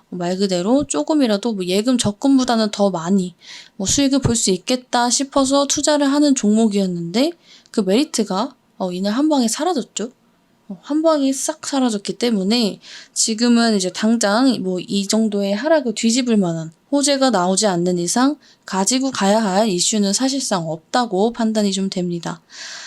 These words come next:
어, 제가 그때 양봉 나온 날, 어,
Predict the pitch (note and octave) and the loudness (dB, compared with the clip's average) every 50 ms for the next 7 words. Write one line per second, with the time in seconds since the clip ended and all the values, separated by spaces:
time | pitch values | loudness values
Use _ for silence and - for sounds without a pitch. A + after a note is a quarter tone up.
0 | - - - _ _ - F#3+ F3+ - G#3+ A3+ A3+ A#3 A3+ A3+ A3 A3 G#3+ G3+ - | -20 -20 -20 _ _ -6 -4 -2 0 -2 0 0 0 0 0 0 -2 -4 -6 -4
1 | _ G3+ G#3 G3+ G3+ G3+ G3 F#3+ F3 F3+ G3+ G#3+ B3 D4 D4+ C#4 A#3+ G3 G3+ A3 | _ 0 2 2 2 0 0 -2 -2 0 0 2 2 4 4 4 4 4 2 2
2 | A#3+ A#3+ A3+ G#3 G#3+ A3+ G#3 F3 - F#3 F3+ F3 F3 F3 E3 | 4 4 4 4 4 2 2 0 -2 -4 -6 -6 -6 -8 -10